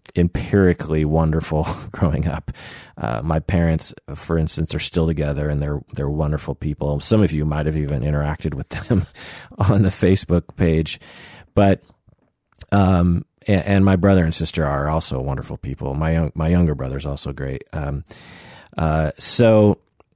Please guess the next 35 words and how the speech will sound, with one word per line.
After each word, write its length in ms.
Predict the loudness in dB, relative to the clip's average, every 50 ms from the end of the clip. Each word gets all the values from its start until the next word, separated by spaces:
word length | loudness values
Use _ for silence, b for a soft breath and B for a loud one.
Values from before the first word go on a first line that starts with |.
| -20 -20 _ _ _ _ _ 2
uh, 280 | 4 4 4 4 4
but 360 | 2 2 4 4 4 2 0 -4 -4
I 160 | 0 0 0
think 460 | 2 2 2 2 2 2 0 -4 -8 -8 -2
that 440 | 2 2 4 6 4 4 2 0 -4 -12 -20 -20 -18 -14 -14 -10
what 580 | -4 -2 0 4 4 6 6 6 4 2 2 _
that 260 | 2 4 4 2 2 4
did 180 | 4 4 4
for 200 | 2 2 2 4 4
me 280 | 4 4 2 2 0 0
was 400 | 2 2 4 4 4 2 0 -2 0
early 340 | 4 4 6 6 6 6 4
in 100 | 4 2
life, 380 | 2 2 0 0 -2 -4 -8 -8 -4 0
I, 360 | 2 2 2 2 0 -2 -4 _ -4
I 100 | -2 -2
really 640 | 0 2 4 6 6 8 8 8 6 6 6 4 2
thought 720 | 0 -4 -10 -8 -2 2 4 4 6 6 6 6 6 6
a 60 | 4
lot 260 | 4 4 2 2 2
about 400 | 0 -2 -2 -2 -4 -4 -4 -6
things, 460 | -6 -4 -2 0 0 0 -2 -2 -4 -4
and 100 | -4 -2
I, 200 | -2 -4 -4 B B B B B B B B B B -14 -12 -12 -6 -2
and 140 | 0 2
again, 200 | 2 4 4 4
I 60 | 4 4
was 140 | 2 4
labeled 300 | 4 4 6 6 4 4
the, 200 | 4 4 2 2
the 140 | 0 0 0
logical 540 | 0 0 0 0 0 -2 -2 -4 -4 -4 -4
one. 220 | -4 -6 -6 -8
So 440 | -6 -2 2 4 4 6 4 4 2 -2 -8 -14 _ _ _ _ _ _ _ _
I 480 | 0 2 4 4 4 4 2 2 0 -2